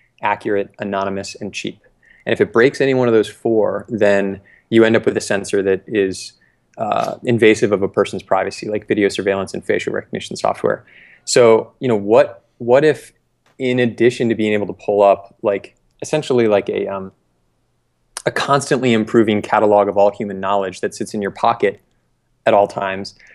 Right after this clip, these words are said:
you could also say, like, how busy the bank is. And it, it just seems like such a simple thing, but people count is enormously challenging and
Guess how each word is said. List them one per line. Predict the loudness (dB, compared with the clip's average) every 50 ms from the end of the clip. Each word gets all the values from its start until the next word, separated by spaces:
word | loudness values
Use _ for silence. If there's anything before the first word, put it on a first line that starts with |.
| _ -6
you | -2 0
could | 0 2
also | 4 4 4 4 2 0 0
say, | -2 0 2 2 2 2 2 0
like, | -2 -6 -4
how | -4 -4 -4
busy | -4 -4 -4 -2
the | -2 -2
bank | -2 -2 -4 -6 -8
is. | -12 -14 -16 -20 _ _ _ _ _ _ _
And | -2 -2 0 0 -2 -4 -4
it, | -4 -4 -2 -2
it |
just | -2 -2 -2 -2
seems | -2 -4 -2 0 2
like | 4 4 4 2 -2 -10 _
such | -14 -12 -10 -10
a |
simple | -10 -10 -4 -2 -2 -2 0 0 0 -2
thing, | 0 -4 -4 -4 -2 -4 -6 -8 -10 -12 -12
but | -2 2 4 6 6 4 2 -6 _ _ _ _ _ _ _ _ _ _ _
people | 0 2 2 2 0
count | 0 -2 -2 -2 -2 -2 -4 -6 -6 -6 -6
is | -4 -4
enormously | -2 -2 -2 0 0 2 4 4 2 2 0 -4 -8
challenging | -6 -4 -4 -2 -2 -2 -2 -4 -6 -10 -12 -10 -8
and | -6 -6 -6 -6 -8